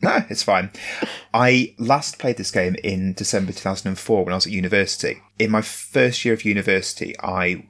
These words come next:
was in lectures for four hours a week. I was sharing a flat with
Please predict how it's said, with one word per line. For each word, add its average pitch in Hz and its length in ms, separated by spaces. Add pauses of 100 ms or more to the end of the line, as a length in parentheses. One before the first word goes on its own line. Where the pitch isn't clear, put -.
was 92 840 (280)
in 98 200
lectures - 380
for 92 440
four 101 420
hours 92 220
a 98 60
week. 82 480
I 107 80
was 101 120
sharing 120 340
a 85 60
flat - 520
with 90 460